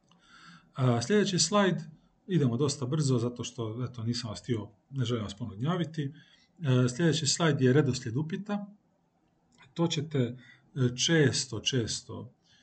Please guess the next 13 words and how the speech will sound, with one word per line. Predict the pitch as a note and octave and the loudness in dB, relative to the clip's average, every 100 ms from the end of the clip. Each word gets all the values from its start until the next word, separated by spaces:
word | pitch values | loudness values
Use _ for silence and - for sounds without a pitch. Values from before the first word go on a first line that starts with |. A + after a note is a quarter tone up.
| _ _ | _ _
e, | B2+ | -6
vidjeti | A2+ C#3 B2+ A#2 - - A#2 A2+ | -2 2 2 2 0 -6 -2 -2
da | G#2 A2 G#2+ A2+ | -4 -4 -4 0
neke | B2+ C3 - | 2 2 -2
ankete | G#2 G2+ A2+ - G2+ | -8 -6 -6 -6 -10
griješe. | G#2 G2 - E3 | -8 -2 0 0
E, | E3+ - _ _ _ _ _ _ _ - A#2+ A2+ A2 A#2 - | -4 -12 _ _ _ _ _ _ _ -8 -4 -2 -2 -4 -6
a | A#2+ | -2
griješe | C#3 D#3 D#3 | 0 0 0
u | C3+ D#3 | -2 -2
tome, | D#3+ D#3 C3+ C3+ C3+ | -2 0 2 2 0
pogotovo | - B2+ C#3+ D3+ | -2 -4 -2 0
ovo | C#3+ C#3 A#2+ | 4 4 2